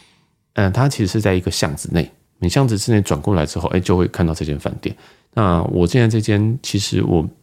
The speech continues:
三楼出去的这个画面呢，其实是一片树海，哦，因为它这个门口进来的地方，它从一楼就种了一些树，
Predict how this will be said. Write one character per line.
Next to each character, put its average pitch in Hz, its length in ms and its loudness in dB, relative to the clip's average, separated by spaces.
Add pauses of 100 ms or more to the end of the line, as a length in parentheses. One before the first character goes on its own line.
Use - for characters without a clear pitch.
(260)
三 135 200 2
楼 101 160 2 (200)
出 - 160 0
去 123 160 0
的 92 80 4
这 104 100 -2
个 92 80 2
画 85 260 -2
面 82 200 0
呢， 73 200 -6 (440)
其 - 180 -2
实 110 60 -2
是 - 80 -4
一 107 60 -4
片 107 200 2
树 - 260 -2
海， - 300 -10 (440)
哦， 101 120 0
因 139 80 6
为 143 60 4
它 139 160 4
这 143 100 -2
个 131 140 4
门 98 180 2
口 113 160 0
进 120 160 2
来 85 120 2
的 80 40 0
地 95 160 -2
方， 82 300 0
它 107 100 0
从 92 160 -2
一 117 100 2
楼 85 140 4
就 92 80 0
种 90 220 0
了 82 40 0
一 87 60 -2
些 87 160 -4
树， - 400 -4